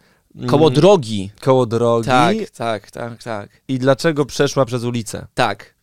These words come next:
Speaker 1: Albatros.
Speaker 2: Kurczę, no.
Speaker 1: Ale
Speaker 2: to
Speaker 1: piękne
Speaker 2: dlatego,
Speaker 1: są te przysłowie
Speaker 2: ale dlatego
Speaker 1: polskie.
Speaker 2: mówią, że też język polski jest taki trudny, bo to
Speaker 1: Tak, bo
Speaker 2: właśnie
Speaker 1: to często,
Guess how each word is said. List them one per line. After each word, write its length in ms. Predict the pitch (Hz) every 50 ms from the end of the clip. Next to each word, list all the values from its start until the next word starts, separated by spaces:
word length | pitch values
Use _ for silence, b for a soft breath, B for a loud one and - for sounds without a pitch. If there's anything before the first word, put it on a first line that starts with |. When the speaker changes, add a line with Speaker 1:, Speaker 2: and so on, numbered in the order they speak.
| _ _ _
Speaker 1:
Albatros. 580 | - 101 101 101 98 92 - - - - - _ _ _ _ _ _ _ _ _ _ B B B B B B B - - -
Speaker 2:
Kurczę, 300 | 170 165 190 - - 95
no. 220 | 101 120 143 151 143 _ _ _ _ - - -
Speaker 1:
Ale 180 | - 135 160 160
Speaker 2:
to 80 | 190
Speaker 1:
piękne 100 | 202 233 233 208
Speaker 2:
dlatego, 120 | 220 151
Speaker 1:
są 60 | 143
te 80 | 123 135
przysłowie 360 | - - 127 107 - 113 113 -
Speaker 2:
ale 120 | 160 165
dlatego 240 | 156 180 180 170 190
Speaker 1:
polskie. 40 | 180 180 180
Speaker 2:
mówią, 60 | 185 170
że 80 | 160
też 180 | - 180 165 170
język 280 | 180 170 165 170 160
polski 300 | - 180 180 160 - -
jest 100 | 160 -
taki 180 | - 151 151 139
trudny, 300 | - - 156 117 110 104
bo 120 | 101 -
to 80 | - -
Speaker 1:
Tak, 120 | 233 262
bo 40 | 233
Speaker 2:
właśnie 200 | 196 190 - 214
Speaker 1:
to 60 | -
często, 400 | - 233 226 214 - 233 226 214